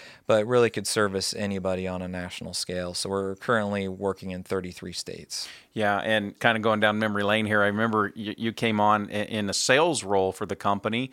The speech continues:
Speaker 1: Correct.
Speaker 2: And at some point you realized you wanted to buy the business, you wanted to become the owner. Just, uh, how long ago was that, and, and kinda, like, what was that process like for you?
Speaker 1: Sure. I was encouraged,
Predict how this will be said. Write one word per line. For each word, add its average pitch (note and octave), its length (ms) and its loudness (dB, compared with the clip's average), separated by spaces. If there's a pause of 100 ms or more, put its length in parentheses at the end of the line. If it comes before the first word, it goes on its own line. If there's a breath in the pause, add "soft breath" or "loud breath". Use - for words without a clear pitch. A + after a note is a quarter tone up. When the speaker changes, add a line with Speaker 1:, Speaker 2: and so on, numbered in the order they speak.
Speaker 1:
Correct. G2 320 -6
Speaker 2:
And A2 500 2
at G#2+ 180 4
some C3 240 2
point B2 360 0
you A#2 120 0
realized A2+ 760 4
you A2 260 -2
wanted B2 440 0
to G#2 500 2 (120)
buy G#2+ 300 4
the G#2+ 120 -4
business, E2+ 440 -6
you G#2+ 80 -6
wanted G#2 200 0
to G2 40 -10
become G2+ 380 -2
the G2 100 -2
owner. G2 340 -2 (420 loud breath)
Just, - 360 2
uh, G#2+ 440 4
how C3 160 2
long C3+ 180 4
ago B2 240 4
was B2 240 0
that, A#2+ 400 4
and, G2 260 -2
and F#2+ 320 -4
kinda, A#2+ 200 0
like, G#2 180 0
what G#2+ 240 2
was G2 140 -4
that A2 240 2
process - 440 -2
like - 200 -6
for - 200 -8
you? G1+ 120 -10 (680 loud breath)
Speaker 1:
Sure. C3 560 4
I A#2+ 120 6
was A#2+ 200 2
encouraged, A2 800 0